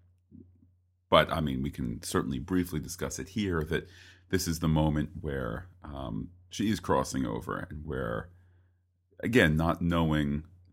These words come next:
the exact, uh, nature of the constructed world that they create in the afterlife,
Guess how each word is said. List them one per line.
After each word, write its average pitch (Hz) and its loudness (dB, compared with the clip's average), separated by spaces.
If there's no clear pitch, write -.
the 73 -6
exact, 67 -6
uh, 62 -6
nature 76 0
of 67 -8
the 69 -6
constructed - -6
world 69 0
that - -18
they 64 -4
create 71 -4
in 62 -8
the 60 -2
afterlife, 73 -2